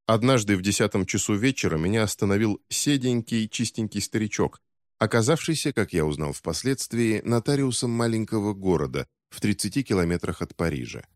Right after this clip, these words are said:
И с ласковой старческой улыбкой сказал: что намерен меня нанять на несколько часов,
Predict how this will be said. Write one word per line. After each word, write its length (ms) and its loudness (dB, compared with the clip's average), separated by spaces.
И 80 4
с 100 2
ласковой 400 2
старческой 680 0
улыбкой 460 0
сказал: 520 0
что 200 2
намерен 440 4
меня 300 4
нанять 440 2
на 140 2
несколько 500 0
часов, 540 0